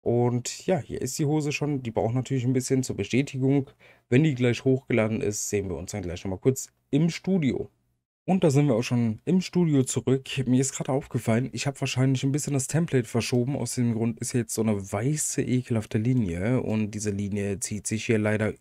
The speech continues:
überall drumherum. Das ist halt nicht so das, was ich wollte. So sieht aber jetzt die Hose aus. Und ja, es sieht theoretisch ganz gut aus. Man könnte es besser machen.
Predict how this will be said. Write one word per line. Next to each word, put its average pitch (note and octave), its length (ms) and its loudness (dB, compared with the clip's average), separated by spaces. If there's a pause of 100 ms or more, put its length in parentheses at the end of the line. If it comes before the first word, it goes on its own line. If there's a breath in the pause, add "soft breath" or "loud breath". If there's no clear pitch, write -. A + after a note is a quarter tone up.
überall B2 960 2 (120)
drumherum. B2 1120 0
Das G2 220 -6
ist G2+ 160 -10
halt F#2+ 180 -2
nicht A2 140 0
so A#2 160 -2
das, G#2+ 320 0
was F2+ 160 -6
ich - 220 -8
wollte. G2 400 0 (680 loud breath)
So D3+ 200 4
sieht G3 180 2
aber D3 120 -2
jetzt C#3+ 180 -4
die B2 60 0
Hose A#2+ 380 2
aus. C2 300 -8
Und A2 720 -2
ja, D3 420 -2
es - 180 -6
sieht - 360 -2 (100)
theoretisch A2 840 0
ganz A2+ 320 -2
gut G3 220 0
aus. - 420 -2 (260 loud breath)
Man C3+ 220 2
könnte G3+ 500 4
es C#3+ 220 -4
besser F2+ 400 -4
machen. C#2 420 -12